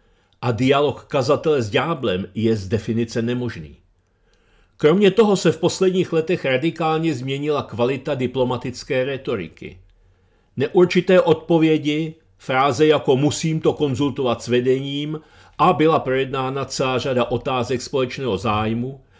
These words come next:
ať už to znamená cokoliv, zmizely v nenávratnu. Teď americká strana osekává základ pravdy, což prostě automaticky zvyšuje stupeň napětí diskuze,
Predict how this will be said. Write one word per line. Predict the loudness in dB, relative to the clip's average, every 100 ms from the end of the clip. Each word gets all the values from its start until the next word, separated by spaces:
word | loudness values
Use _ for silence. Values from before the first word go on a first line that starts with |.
| _ -2
ať | -2 -2
už | -2 -2
to | 0 0
znamená | 0 -2 -2 -4 -6
cokoliv, | -4 -4 0 0 0 -6 _ -20
zmizely | -6 0 0 2 0 0
v | -2
nenávratnu. | -4 -6 -6 -8 -12 -16 -18 -20 _ _ _ _ _ 0
Teď | 0 2
americká | 2 4 2 0 -2 0
strana | 0 -2 0 -2 0
osekává | -2 -2 -2 0 0 0 -2
základ | -2 -4 -2 -4 -4
pravdy, | -4 -4 -4 -6 -8 -10 _ _ -6
což | 2 2 0
prostě | -4 -2 -2 -4 -2 -2
automaticky | 2 2 2 -2 -2 -4 -6 -6 -8
zvyšuje | -6 -6 -6 -4 -6
stupeň | -4 -6 -4 -4 -4
napětí | -6 -6 -8 -8 -6
diskuze, | -6 -8 -10 -6 -4 -4